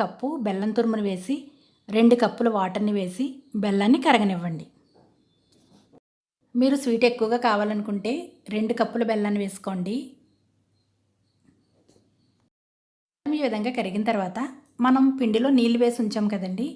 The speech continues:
ఆ పిండిని వేసి బాగా కలిసే విధంగా కలపండి.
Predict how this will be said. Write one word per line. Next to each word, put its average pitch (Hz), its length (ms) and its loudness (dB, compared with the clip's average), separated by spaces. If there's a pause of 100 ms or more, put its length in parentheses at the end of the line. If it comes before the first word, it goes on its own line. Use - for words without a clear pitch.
(560)
ఆ 220 180 -4
పిండిని 208 340 4
వేసి 185 260 0 (360)
బాగా 214 160 -2 (120)
కలిసే 214 340 0
విధంగా 202 280 -2 (100)
కలపండి. 175 420 -4